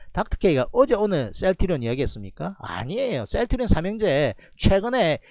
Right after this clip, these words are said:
이거 중장기로 충분히 들고 갈 만하다. 이거 간다. 손모가지 간다 그랬습니다. 이십만 원 간다에 손모가지 간다. 갔어요.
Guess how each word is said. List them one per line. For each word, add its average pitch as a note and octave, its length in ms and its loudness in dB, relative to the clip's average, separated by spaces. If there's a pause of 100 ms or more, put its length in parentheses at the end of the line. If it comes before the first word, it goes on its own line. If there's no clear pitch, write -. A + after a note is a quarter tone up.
이거 G3+ 580 4 (160)
중장기로 C4+ 580 -2
충분히 D4 480 -6
들고 B3 240 6 (300)
갈 E3+ 120 0
만하다. G#3+ 300 4
이거 C4 280 -2
간다. F#3+ 480 0 (260)
손모가지 C#4+ 640 2
간다 E3 220 0
그랬습니다. A#2+ 380 -6
이십만 A#3+ 440 -2
원 G3 100 -2
간다에 C3 280 -4
손모가지 E3+ 420 0
간다. G#2 340 -10
갔어요. D3+ 680 -4